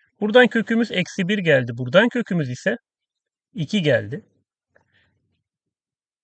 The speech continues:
Eksi bir ve iki çözümümüze dahiller. İçleri dolu bunların. Çift katlı kökümüz yok.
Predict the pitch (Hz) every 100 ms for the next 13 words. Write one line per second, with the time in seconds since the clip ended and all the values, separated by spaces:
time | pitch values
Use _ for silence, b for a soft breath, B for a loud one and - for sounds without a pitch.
0 | _ _ _ _ _ 160 165 - 233 269
1 | 269 247 220 - 277 269 _ _ _ _
2 | _ _ _ - 190 185 214 208 196 240
3 | 190 151 156 190 139 165 - _ _ -
4 | - 156 151 143 143 139 120 104 104 135
5 | 196 _ _ _ _ _ _ _ _ _
6 | _ _ _ _ _ _ _ _ _ _
7 | _ _ _ _ _ _ _ _ _ _
8 | _ _ _ - 254 - 247 - 220 240
9 | - 233 220 233 -